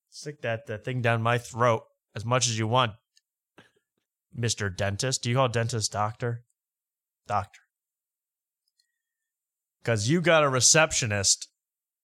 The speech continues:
that can't be beat. I love this receptionist. And, uh, the two boys took videos of Barry before getting up to leave.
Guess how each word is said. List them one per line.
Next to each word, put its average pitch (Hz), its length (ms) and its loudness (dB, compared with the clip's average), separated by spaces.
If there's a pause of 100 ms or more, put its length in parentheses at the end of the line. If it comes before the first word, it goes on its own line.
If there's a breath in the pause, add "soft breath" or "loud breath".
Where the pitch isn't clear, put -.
(1200)
that 117 140 -14
can't 113 200 -4
be 104 100 -8
beat. 95 280 -6
I 139 120 2
love 143 260 2
this 117 180 -4
receptionist. 98 680 -6
And, 107 240 -2
uh, 107 180 2
the 113 100 -4
two 190 260 -2
boys 139 480 0
took 131 220 -6
videos 131 580 0
of 95 140 -2
Barry 101 360 0
before 104 300 -6
getting 113 280 -2
up 110 140 -4
to 104 100 -4
leave. 104 440 -2